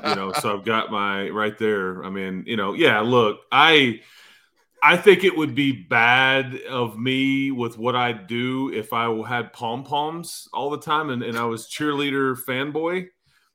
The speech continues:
Uh, I don't think that's how you do this job. I think you have to call things out. Now, do I, I've never been embarrassed to be a Red Raider. In fact, I, I probably take major offense to, to that, you know, like, line of,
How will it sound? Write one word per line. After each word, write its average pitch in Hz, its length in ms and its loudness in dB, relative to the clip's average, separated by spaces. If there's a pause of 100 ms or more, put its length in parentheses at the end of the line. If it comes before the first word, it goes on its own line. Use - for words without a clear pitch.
(140)
Uh, 120 160 -4
I 117 120 -4
don't 139 240 2
think 135 180 -2
that's 127 220 -2
how 131 100 0
you 120 220 -2
do 123 180 -4
this 135 220 -6
job. 143 440 0
I - 80 -6
think 110 220 -8
you 113 140 -8
have 120 200 -4
to 107 200 -8
call 123 260 -8
things 120 320 -8
out. 127 220 0
Now, 113 280 -2
do 110 220 -4
I, 135 440 2 (520)
I've 120 280 2
never 104 420 -2
been 95 260 -8
embarrassed 98 460 -8
to 104 40 -18
be 101 120 -10
a 98 40 -6
Red 95 200 -8
Raider. 92 240 -8
In 87 80 -14
fact, 110 280 -6
I, 113 240 -4
I 107 120 -6
probably 101 320 -8
take 101 280 -10 (220)
major 107 400 -8
offense - 540 -12
to, 90 280 -8
to 95 140 -14
that, 104 280 -6 (300)
you 98 200 -8
know, 90 340 -8
like, 90 320 -8
line 98 340 -4
of, 90 200 -8